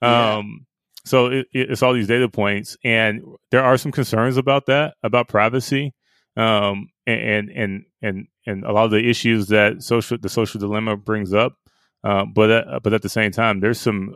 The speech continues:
Speaker 2: uh, there's a lot of good that the church and that ministries can do, uh, with that information that we have, uh, at our disposal,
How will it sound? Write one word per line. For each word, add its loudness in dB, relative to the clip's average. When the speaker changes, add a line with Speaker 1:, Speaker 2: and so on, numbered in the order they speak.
Speaker 2:
uh, -2
there's 0
a 0
lot 2
of 0
good 4
that -2
the -14
church -2
and -10
that -8
ministries -4
can -6
do, 2
uh, 4
with 0
that 0
information -4
that -2
we 2
have, 2
uh, -2
at 0
our 0
disposal, -2